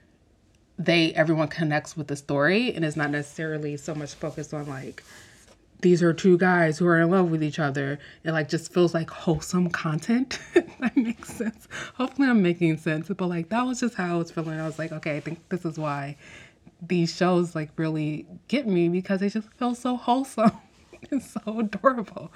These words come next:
I'm just like, "Oh my gosh, you guys are all so cute. I can't even tell." But anyway,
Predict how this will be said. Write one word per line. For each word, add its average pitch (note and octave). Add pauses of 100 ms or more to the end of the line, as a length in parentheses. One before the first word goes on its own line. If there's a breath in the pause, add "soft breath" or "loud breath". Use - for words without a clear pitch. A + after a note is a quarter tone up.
(200 loud breath)
I'm B3
just A#3+
like, G#3+
"Oh A#3+
my B3
gosh, A#3
you G3+
guys G#3
are F3+
all G#3
so G#3
cute. G#3+
I D3+
can't G#3+
even F#3
tell." G3+ (580 loud breath)
But G3+
anyway, D#3